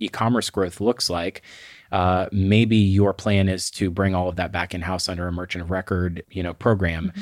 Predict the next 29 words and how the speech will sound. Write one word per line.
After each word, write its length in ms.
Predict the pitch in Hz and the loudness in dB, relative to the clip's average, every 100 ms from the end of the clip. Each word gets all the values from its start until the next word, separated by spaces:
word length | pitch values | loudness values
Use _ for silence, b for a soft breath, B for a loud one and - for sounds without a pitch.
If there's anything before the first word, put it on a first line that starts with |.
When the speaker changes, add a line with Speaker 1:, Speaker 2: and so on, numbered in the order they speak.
| B B | B B
Speaker 1:
And 180 | - 98 | 2 4
that 140 | 113 | 4
means 260 | 113 104 90 | 4 4 4
you 80 | 101 | 4
need 200 | 95 87 | 4 0
to 40 | |
hire 460 | 87 95 92 135 170 | -4 0 4 4 4
and 220 | 107 92 | 2 2
build 180 | 95 95 | 2 2
an 100 | 92 | 2
organization, 800 | 92 92 82 95 98 156 170 185 | 2 0 0 0 0 2 2 2
and 220 | 95 87 | 2 4
you 80 | 90 | 4
need 240 | 92 87 | 2 0
to 100 | 98 | -4
have, 340 | 87 92 87 - | 0 0 0 -2
you 120 | 107 | 0
know, 120 | 92 | 2
some 240 | 87 101 90 | 0 -4 -6
strategy, 680 | - 87 87 95 123 147 | -4 -2 -2 -2 2 2
and 80 | 120 | 4
you 80 | 95 | 2
need 100 | 87 | 0
to 60 | 87 | -2
execute 540 | - - 104 104 92 | -4 -6 -4 -4 -2
that, 340 | 95 95 95 | 0 0 0
you 120 | 110 98 | 2 2
know, 160 | 92 | 2
from 200 | - 95 | 0 -6